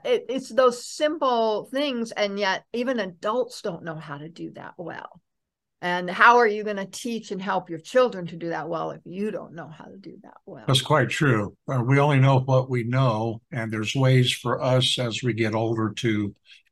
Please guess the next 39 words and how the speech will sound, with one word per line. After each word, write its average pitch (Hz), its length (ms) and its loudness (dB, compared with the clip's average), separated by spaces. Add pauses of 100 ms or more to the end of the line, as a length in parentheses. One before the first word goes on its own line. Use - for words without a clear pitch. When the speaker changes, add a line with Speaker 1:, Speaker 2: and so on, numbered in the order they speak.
Speaker 2:
change 170 480 4
that 107 220 0 (120)
nine-year-old 107 640 0
brain 107 360 0
to 107 80 -2
make 110 220 -4
it - 180 -10
better. 110 420 0 (420)
And 110 240 -2
Speaker 1:
Yeah. - 80 2
Speaker 2:
speaking 185 440 4
of, 101 280 2
you 139 180 0
mentioned 175 320 0
that 131 120 -2
you 156 80 0
have 147 100 0
a 107 80 -4
free 131 240 0
gift 135 280 0
for 113 320 -4
people 127 260 0
who 113 60 0
are 107 160 0
listening 113 440 0
to 131 100 -4
this, 139 300 0
and 113 80 -2
you 107 120 -2
call 117 280 -2
it 113 120 -4
the 107 300 0
How 147 140 2
to 165 120 0
Stop 139 460 0
Being 131 280 6
Your 110 240 2
Own 120 380 2
Worst 113 380 0